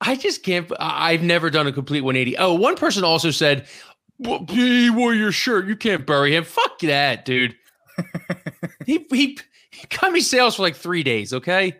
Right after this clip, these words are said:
Speaker 2: He did put some money in your pocket.
Speaker 1: He put,
Speaker 2: Well,
Speaker 1: he
Speaker 2: that's
Speaker 1: put some money in my pocket. You know what? I will
Speaker 2: some
Speaker 1: forever
Speaker 2: green in
Speaker 1: be
Speaker 2: your
Speaker 1: grateful.
Speaker 2: jeans.
Speaker 1: Yeah, I'll forever be grateful. But that doesn't mean I can't criticize Nick Sirianni.
Speaker 2: Yeah.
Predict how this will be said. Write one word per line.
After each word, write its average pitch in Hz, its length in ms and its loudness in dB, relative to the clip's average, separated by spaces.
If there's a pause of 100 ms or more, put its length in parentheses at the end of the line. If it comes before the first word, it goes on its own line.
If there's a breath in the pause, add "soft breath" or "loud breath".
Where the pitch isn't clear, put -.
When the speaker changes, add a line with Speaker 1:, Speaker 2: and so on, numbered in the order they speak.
Speaker 2:
He 202 80 -4
did 494 180 0
put 403 120 -2
some 247 160 -2
money 262 200 2
in 165 100 -2
your 123 80 -10
pocket. 110 300 -2
Speaker 1:
He - 40 -4
put, - 160 2
Speaker 2:
Well, - 140 0
Speaker 1:
he 262 60 0
Speaker 2:
that's - 100 0
Speaker 1:
put 262 120 -2
some 277 140 0
money 233 200 4
in 202 60 2
my 175 100 2
pocket. 147 240 0
You 160 60 0
know 202 100 2
what? - 180 -2 (200 loud breath)
I 240 120 2
will 247 100 2
Speaker 2:
some 180 80 -2
Speaker 1:
forever 190 280 2
Speaker 2:
green 254 160 4
in 233 60 2
Speaker 1:
be 214 40 2
Speaker 2:
your 202 120 0
Speaker 1:
grateful. 175 380 2
Speaker 2:
jeans. - 320 -10
Speaker 1:
Yeah, 139 180 0 (160 loud breath)
I'll 202 120 0
forever 202 380 -2
be 185 140 -4
grateful. 139 300 -2
But 160 60 0
that 196 80 0
doesn't 226 180 0
mean 226 100 2
I 185 40 0
can't 190 260 -2
criticize 143 600 0
Nick 139 120 0
Sirianni. 113 640 0
Speaker 2:
Yeah. 87 60 -14